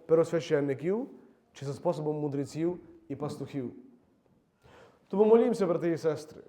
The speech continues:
прославляємо Ісуса Новонародженого, котрий народився. Це не, е,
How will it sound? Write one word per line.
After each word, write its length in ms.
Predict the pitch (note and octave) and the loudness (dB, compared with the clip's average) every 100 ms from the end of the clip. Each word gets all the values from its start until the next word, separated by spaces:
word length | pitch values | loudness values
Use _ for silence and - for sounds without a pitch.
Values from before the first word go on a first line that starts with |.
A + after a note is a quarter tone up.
| - _ _ | -20 _ _
прославляємо 720 | - F3 E3+ F3 F#3+ A3 A3 A3 | -8 -6 2 4 6 4 4 2
Ісуса 520 | F#3+ - F#3+ G3 G3+ | -2 -6 -6 -2 0
Новонародженого, 920 | F#3 F3+ F#3 F#3 F3 C#3+ B2+ A2 G#2+ | 2 4 4 4 2 -4 -6 -8 -10
котрий 280 | C#3+ D3 F3 | -8 0 4
народився. 580 | F3+ F#3 F3+ E3+ - G2+ - _ _ _ _ _ _ _ _ | 6 4 4 0 -4 -14 -18 _ _ _ _ _ _ _ _
Це 240 | - G3 G3+ | -2 2 4
не, 300 | G#3 A3+ A3 | 4 4 4
е, 280 | - E3 | 2 -2